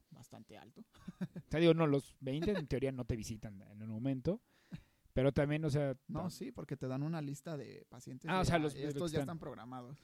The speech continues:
Speaker 1: <laughs>
Speaker 2: Ok, son los que te
Speaker 1: Sí,
Speaker 2: tocan.
Speaker 1: ajá.
Speaker 2: O sea, a mí me, en traumatología sobre todo, o sea, que pasas el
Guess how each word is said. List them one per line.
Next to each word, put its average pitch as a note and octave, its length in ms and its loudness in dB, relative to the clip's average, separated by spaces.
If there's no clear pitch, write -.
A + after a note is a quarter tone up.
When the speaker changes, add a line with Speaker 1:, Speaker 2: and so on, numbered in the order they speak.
Speaker 1:
<laughs> F3+ 220 -6
Speaker 2:
Ok, A2+ 420 -14
son B2 140 -10
los A#2 140 -8
que A2+ 80 -6
te D3+ 80 -4
Speaker 1:
Sí, C#3 60 -2
Speaker 2:
tocan. B2 380 -2
Speaker 1:
ajá. C3 320 -8
Speaker 2:
O A#2+ 40 -10
sea, D3+ 100 2
a E3+ 40 4
mí F3+ 100 0
me, G3 340 -2
en C3+ 220 -16
traumatología C3+ 680 -2
sobre A2+ 200 -4
todo, C3 160 -6
o - 20 -4
sea, A2 100 -6
que - 100 -12
pasas A2 460 -10
el D#2+ 320 -16